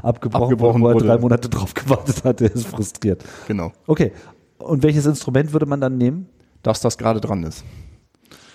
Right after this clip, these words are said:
Speaker 2: Also das, was
Speaker 1: Weil,
Speaker 2: gerade
Speaker 1: äh,
Speaker 2: benutzt wird, weil
Speaker 1: ah.
Speaker 2: umzuswitchen auf andere Instrumente dauert einige Minuten, hängt
Speaker 1: Ah.
Speaker 2: wiederum davon ab,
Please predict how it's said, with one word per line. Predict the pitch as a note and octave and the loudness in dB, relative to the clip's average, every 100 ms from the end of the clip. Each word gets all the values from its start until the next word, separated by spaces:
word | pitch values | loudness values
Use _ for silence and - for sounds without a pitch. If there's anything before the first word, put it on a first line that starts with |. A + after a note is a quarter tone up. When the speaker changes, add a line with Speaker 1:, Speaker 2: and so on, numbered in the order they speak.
| _ _ | _ _
Speaker 2:
Also | - G2+ | -2 2
das, | A#2+ | 2
was | A#2+ B2+ | 2 4
Speaker 1:
Weil, | |
Speaker 2:
gerade | B2+ C3 | 4 2
Speaker 1:
äh, | B2+ | 4
Speaker 2:
benutzt | C3 C3+ | 2 4
wird, | A2 G#2 | 0 2
weil | A#2 A#2 | 4 4
Speaker 1:
ah. | A#2+ | 4
Speaker 2:
umzuswitchen | E3 F#3+ F#3 - E3+ - C#3 | 0 2 0 2 0 2 0
auf | B2 | 2
andere | B2 C#3 | 0 0
Instrumente | B2 - B2 B2 A#2+ | -2 -2 0 0 0
dauert | G#2 G#2 D#3 - - | 2 2 2 -2 -8
einige | B2 C3+ C3+ | -6 -4 -4
Minuten, | C3+ C#3+ D#3 F3 D#3+ | -2 -2 -4 -6 -6
hängt | B2+ A#2 D2 | -2 -2 -2
Speaker 1:
Ah. | - | -10
Speaker 2:
wiederum | A#2+ C#3+ B2 B2+ | -4 -2 0 0
davon | A2+ - G2+ | -2 -4 -4
ab, | C#3 - | -4 -6